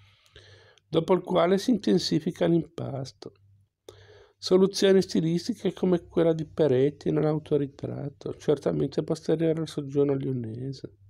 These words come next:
o natura morta con vaso bianco e ciliegi di Ciolina,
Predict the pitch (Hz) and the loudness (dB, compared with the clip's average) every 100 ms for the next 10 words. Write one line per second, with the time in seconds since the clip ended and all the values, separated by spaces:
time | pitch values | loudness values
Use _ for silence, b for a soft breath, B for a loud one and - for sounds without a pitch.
0 | - _ b b b b b b b - | -20 _ b b b b b b b -2
1 | 151 170 165 - 175 165 151 151 165 180 | 2 2 2 2 4 4 2 0 0 -2
2 | 170 185 175 165 160 160 147 135 135 151 | 0 0 2 2 2 0 -2 -2 -2 -2
3 | 156 160 151 165 135 135 139 147 147 147 | -2 -4 -4 -6 -4 -2 -2 -4 -10 -10
4 | - 139 120 127 143 135 139 | -6 -6 -6 -8 -10 -10 -12